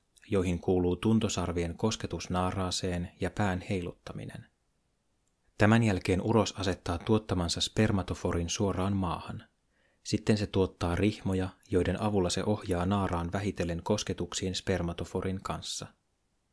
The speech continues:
Jotta spermatofori ei kuivuisi, urokset laskevat sen useimmiten kostealle alustalle ja pariutumisaikaan voidaankin nähdä lukuisten täysikasvuisten yksilöiden kerääntyneen kosteisiin paikkoihin.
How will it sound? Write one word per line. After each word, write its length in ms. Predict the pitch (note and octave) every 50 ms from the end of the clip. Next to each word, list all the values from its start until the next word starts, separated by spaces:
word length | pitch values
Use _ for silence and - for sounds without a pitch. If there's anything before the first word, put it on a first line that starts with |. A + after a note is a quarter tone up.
| _ _ _ _ _ _ -
Jotta 300 | G2 G2+ G#2+ - - A2
spermatofori 800 | - - - A2 A2+ A2+ A2+ A2 G#2+ - - G2 F2+ F2+ F2 F2
ei 120 | E2+ E2+
kuivuisi, 800 | - - - A2+ A2 G2 F2 F2 F2 E2+ E2+ - F2+ E2+ - _ _
urokset 460 | - A#2 A2 A2+ A2 A2 - - - -
laskevat 440 | G2+ G#2 - - G2+ F2+ F2 -
sen 160 | - F#2 F2+ -
useimmiten 600 | A2 G#2 - A2+ G2+ F2+ F2 E2+ - F#2 F2 E2+
kostealle 480 | - - A2+ - - - G2+ E2 E2 E2
alustalle 720 | - F#2+ F#2 F#2 F#2 - - - F#2+ F#2 F#2 F#2 - - - _ - _ _ _
ja 100 | - -
pariutumisaikaan 1080 | - G#2 G#2+ A2+ A2+ G2+ - F2+ F2+ F2 - - - F#2 F2+ E2+ - - F2 F2+ F2+ F2+
voidaankin 500 | G2+ G2 F2+ F2 E2 E2+ E2+ - G2+ G#2
nähdä 260 | G#2+ G#2 G#2+ G2 F#2+
lukuisten 580 | G2 A#2+ A#2 - A#2 G#2 F#2 - - F2+ E2+
täysikasvuisten 840 | - G#2+ G#2 G2 F#2 F2+ - - F2 - - - F2+ E2 - - E2+ F2
yksilöiden 600 | G#2 G2 - - - F#2 F2 E2+ E2 F2 E2+ E2+
kerääntyneen 640 | - - G2+ G2 F#2 E2+ E2+ - - E2+ E2 E2 E2 -
kosteisiin 640 | - G2 - - - F2+ E2 E2 - F2 E2 E2+ -
paikkoihin. 720 | E2 D#2+ D#2+ - _ - - - - - G#2+ A#2 A#2